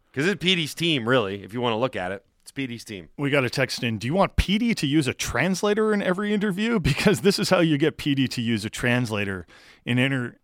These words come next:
Speaker 2: any, eh, in every interview."
Speaker 1: I think we're just identifying
Speaker 2: No,
Speaker 1: that that's
Speaker 2: I,
Speaker 1: the thing.
Speaker 2: I
Speaker 1: That's
Speaker 2: th-,
Speaker 1: all.
Speaker 2: I think if I want something, it's just to get comfortable with things being noisy around the hockey team.
Speaker 1: Mm-hmm.
Speaker 2: That's life as a professional athlete.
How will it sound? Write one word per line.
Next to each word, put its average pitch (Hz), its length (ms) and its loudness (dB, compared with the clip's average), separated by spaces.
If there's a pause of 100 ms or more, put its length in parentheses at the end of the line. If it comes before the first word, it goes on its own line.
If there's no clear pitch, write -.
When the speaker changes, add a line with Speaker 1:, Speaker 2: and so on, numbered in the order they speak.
Speaker 2:
any, 127 380 -2 (140)
eh, 127 180 0 (240)
in 123 140 -4
every 113 340 -2
interview." 107 260 -2
Speaker 1:
I 101 80 0
think 320 140 -6
we're 392 80 -4
just 269 140 -2
identifying 254 640 0
Speaker 2:
No, - 80 6
Speaker 1:
that - 160 2
that's - 160 -6
Speaker 2:
I, - 20 -14
Speaker 1:
the 240 100 -4
thing. 139 380 -8
Speaker 2:
I 143 60 2
Speaker 1:
That's 180 100 -2
Speaker 2:
th-, 185 120 2
Speaker 1:
all. 180 280 -6
Speaker 2:
I 143 100 -4
think 170 220 -4
if 151 160 -4
I 131 100 0
want 123 320 -4
something, 123 380 -8
it's - 260 -8
just 139 200 -6
to 127 80 -6
get 131 260 -6
comfortable 139 580 -2
with 113 200 -2 (260)
things 131 260 -4
being 143 300 -2
noisy 120 420 -4
around 107 540 -10 (600)
the 117 200 -10
hockey 127 340 -6
team. 90 340 -12 (380)
Speaker 1:
Mm-hmm. 135 140 -16 (320)
Speaker 2:
That's 113 420 -8
life 123 380 -4
as 123 140 -2
a 113 40 -10
professional 120 640 -6
athlete. 98 500 -10